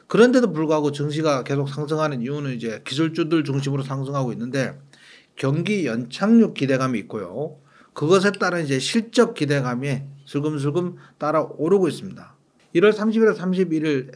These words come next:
에프오엠씨 회의가 열릴 예정인데 이, 이 회의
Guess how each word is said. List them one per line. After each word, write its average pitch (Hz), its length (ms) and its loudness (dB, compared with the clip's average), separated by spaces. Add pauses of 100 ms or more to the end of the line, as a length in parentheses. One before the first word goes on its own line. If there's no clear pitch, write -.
에프오엠씨 170 340 -4
회의가 156 240 -2
열릴 127 300 -2
예정인데 117 560 -6 (580)
이, 196 400 0
이 202 220 0
회의 220 440 2